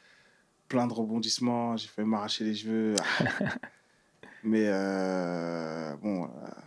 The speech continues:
Speaker 1: on a, malheureusement, on n'a pas pu, on n'a pas pu gagner. Mais, euh, des bons souvenirs quand même, ouais.
Speaker 2: Ouais, ça, avec un peu de recul, ça reste quand même une épopée positive,
Speaker 1: Ouais,
Speaker 2: finalement.
Speaker 1: c'est, ça a été positif parce que, franchement, il y a eu, il y a eu pratiquement que des jeunes.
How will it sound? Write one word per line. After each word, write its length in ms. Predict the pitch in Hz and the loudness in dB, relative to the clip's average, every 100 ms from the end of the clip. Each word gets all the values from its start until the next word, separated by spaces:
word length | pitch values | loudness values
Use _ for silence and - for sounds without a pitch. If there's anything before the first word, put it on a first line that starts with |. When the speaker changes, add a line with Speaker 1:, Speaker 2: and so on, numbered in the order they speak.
| - - - | -20 -20 -12
Speaker 1:
on 100 | - | -6
a, 120 | 87 | -4
malheureusement, 580 | 64 107 107 110 110 131 | -2 0 2 2 2 2
on 40 | |
n'a 140 | 113 98 | 2 0
pas 120 | 107 | -4
pu, 300 | - 113 107 | -2 0 0
on 80 | 101 | 0
n'a 120 | 101 | -2
pas 140 | 101 | -2
pu 180 | 98 110 | -4 -4
gagner. 460 | 101 104 117 147 147 _ _ _ _ _ _ _ _ - - _ 113 | -2 0 2 2 -2 _ _ _ _ _ _ _ _ -20 -20 _ 2
Mais, 220 | 107 104 | 4 4
euh, 520 | 95 90 87 87 90 - _ _ - | 2 2 0 0 -2 -6 _ _ -20
des 280 | - - 127 | -8 0 2
bons 180 | 127 127 | 2 2
souvenirs 400 | - 120 117 - | 2 2 0 0
quand 100 | 92 | -4
même, 140 | 87 - - | -6 -10 -10
ouais. 140 | 92 - _ _ _ - | -10 -10 _ _ _ -2
Speaker 2:
Ouais, 220 | 104 95 85 | 0 0 -2
ça, 180 | - - | -6 -4
avec 340 | 95 98 - | 0 0 2
un 80 | 110 | 2
peu 100 | 107 | 4
de 80 | 104 | 2
recul, 260 | 104 139 | 4 2
ça 140 | - 98 | 2 2
reste 180 | 101 - | 2 4
quand 80 | 107 | 4
même 200 | 104 101 _ - | 4 2 _ 4
une 100 | 98 | 4
épopée 320 | 107 98 104 | 4 2 2
positive, 540 | 107 110 120 - 127 | 4 4 4 2 0
Speaker 1:
Ouais, 40 | - | 2
Speaker 2:
finalement. 240 | 101 92 | 2 4
Speaker 1:
c'est, 220 | 87 107 | 0 -2
ça 120 | - | -2
a 40 | 107 | -2
été 160 | 110 | -2
positif 460 | 107 113 107 - 123 | 0 0 0 -2 -4
parce 120 | - | -6
que, 140 | - 101 | -8 -6
franchement, 420 | - - 104 123 | -6 -4 -2 0
il 60 | |
y 40 | 107 | 0
a 20 | |
eu, 100 | 104 - | -2 -4
il 60 | |
y 20 | 107 | -4
a 40 | |
eu 80 | 104 | -4
pratiquement 420 | - 113 - 113 | -6 -8 -2 -2
que 120 | 117 | 0
des 200 | 117 113 | 2 2
jeunes. 400 | 113 123 123 120 | 4 4 2 0